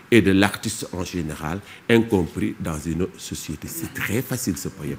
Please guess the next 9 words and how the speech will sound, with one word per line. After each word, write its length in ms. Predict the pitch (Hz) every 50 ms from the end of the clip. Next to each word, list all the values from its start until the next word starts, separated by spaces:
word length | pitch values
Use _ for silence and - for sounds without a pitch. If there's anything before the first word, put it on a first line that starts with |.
| - -
il 140 | 95 82 78
est 100 | 73 -
très 320 | - 120 127 135 113 101
accessible. 500 | 110 107 - - 92 - - 90 82 73 - - - - - - - -
Et 80 | 170 180
maintenant, 640 | 185 220 - - - 107 101 90 95 175 175 175 - - - - - - - - - -
arrive 320 | - 156 143 139 135 110 110
la 140 | 104 95 -
partie 500 | - 117 104 - - - 180 285 294